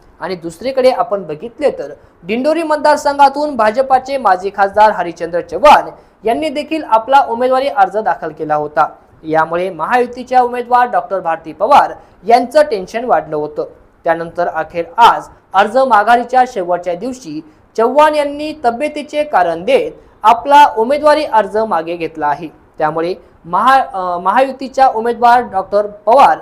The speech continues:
यांना मोठा दिलासा मिळाला असल्याचे यावेळी बोलले जात आहे. परंतु भाजपकडून दोन हजार एकोणावीसच्या निवडणुकीत डावलून पुन्हा एकदा दोन हजार चोवीस मध्ये उमेदवारी न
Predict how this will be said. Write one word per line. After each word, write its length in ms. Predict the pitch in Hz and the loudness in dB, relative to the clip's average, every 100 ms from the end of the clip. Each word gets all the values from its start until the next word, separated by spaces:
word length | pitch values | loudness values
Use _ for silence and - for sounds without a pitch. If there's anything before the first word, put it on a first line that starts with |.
| - | -6
यांना 340 | 208 233 269 294 | -4 -2 0 -2
मोठा 400 | 247 247 294 294 | 0 0 2 2
दिलासा 440 | 262 254 254 269 | 0 -4 0 0
मिळाला 340 | 254 185 180 180 | 0 2 2 0
असल्याचे 580 | 175 208 247 247 151 156 _ _ | -6 -4 -6 -6 -14 -18 _ _
यावेळी 360 | 214 247 240 262 | 2 4 4 2
बोलले 360 | 240 185 165 175 | 0 -2 -2 -4
जात 140 | 143 156 | -4 -4
आहे. 200 | 143 156 - _ _ 160 | -8 -12 -20 _ _ -6
परंतु 380 | 165 170 175 175 - _ | -6 -4 -6 -8 -14 _
भाजपकडून 720 | 156 165 202 285 285 269 277 | -6 -4 2 0 2 -2 0
दोन 160 | 226 202 | 0 2
हजार 220 | 202 208 208 | 2 0 -2
एकोणावीसच्या 640 | 196 208 294 311 302 302 | -8 0 0 0 0 0
निवडणुकीत 560 | 233 170 160 160 160 185 | 0 -4 -8 -8 -8 -6
डावलून 420 | 170 208 214 151 - _ _ - | 2 2 2 -6 -14 _ _ -4
पुन्हा 220 | 285 311 | 2 2
एकदा 300 | 294 277 294 | 4 4 2
दोन 180 | 285 285 | 2 2
हजार 180 | 294 277 | 0 -2
चोवीस 500 | - 240 269 311 269 | -4 -4 -4 -4 -4
मध्ये 340 | 277 294 277 | -4 -4 -4
उमेदवारी 500 | 220 233 226 233 233 | -2 -2 2 2 2
न 140 | 226 | -2